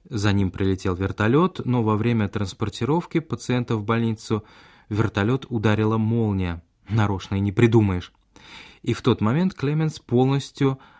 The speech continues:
отдался во власти ситуации. До того момента документалист был рациональным и вполне прагматичным немцем из семьи ученых. Однако, находясь длительное время в больнице, будучи прикованным к постели,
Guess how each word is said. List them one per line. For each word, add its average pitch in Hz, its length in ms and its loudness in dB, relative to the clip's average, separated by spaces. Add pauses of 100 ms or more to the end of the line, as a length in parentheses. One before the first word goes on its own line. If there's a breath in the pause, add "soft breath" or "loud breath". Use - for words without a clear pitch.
(300 loud breath)
отдался 135 680 0
во 110 200 0
власти 101 380 -2
ситуации. 107 840 0
До 101 140 -4
того 107 280 0
момента 123 580 0 (320 loud breath)
документалист 110 800 0
был 117 280 2
рациональным 113 840 0
и - 20 0
вполне 101 400 -2
прагматичным 104 800 -2
немцем 113 580 0
из - 200 -10
семьи 95 280 -2
ученых. 107 520 -2 (360 loud breath)
Однако, 104 420 -2
находясь 104 440 0
длительное 98 460 -2
время 98 260 0
в 98 60 -6
больнице, 151 560 0
будучи 123 560 -2
прикованным 92 640 -2
к - 60 -18
постели, 160 580 -2